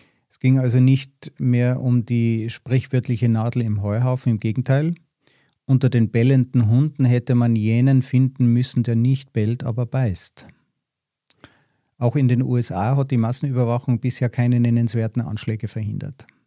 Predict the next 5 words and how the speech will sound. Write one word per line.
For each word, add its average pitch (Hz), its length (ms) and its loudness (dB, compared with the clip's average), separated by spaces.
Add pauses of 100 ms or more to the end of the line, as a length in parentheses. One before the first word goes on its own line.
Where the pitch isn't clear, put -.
(640)
Die 123 80 -4
Anschläge 127 400 0
des 113 120 -2
elften 127 360 -2
Septembers 135 640 -2